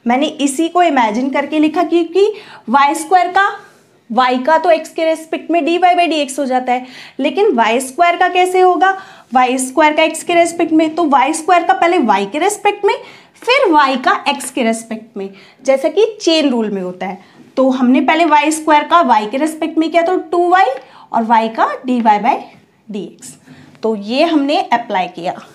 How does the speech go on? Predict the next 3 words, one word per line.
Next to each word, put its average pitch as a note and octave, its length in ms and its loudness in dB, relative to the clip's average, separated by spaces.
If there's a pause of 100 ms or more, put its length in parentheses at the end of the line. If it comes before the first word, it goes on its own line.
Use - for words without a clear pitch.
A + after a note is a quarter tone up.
(300)
यहाँ G#3+ 260 -6
पर। F#3 220 -14 (4000)
तो G#3+ 300 -8